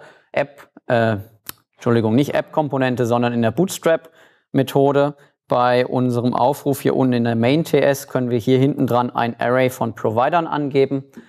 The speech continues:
Und da gibt's jetzt verschiedene Notationen. Die einfachste Notation wäre jetzt einfach zu sagen Training Service. Wir geben einfach die Klasse an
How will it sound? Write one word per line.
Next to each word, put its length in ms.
Und 320
da 100
gibt's 200
jetzt 160
verschiedene 500
Notationen. 720
Die 80
einfachste 560
Notation 540
wäre 180
jetzt 160
einfach 300
zu 120
sagen 280
Training 480
Service. 540
Wir 80
geben 200
einfach 260
die 120
Klasse 400
an 280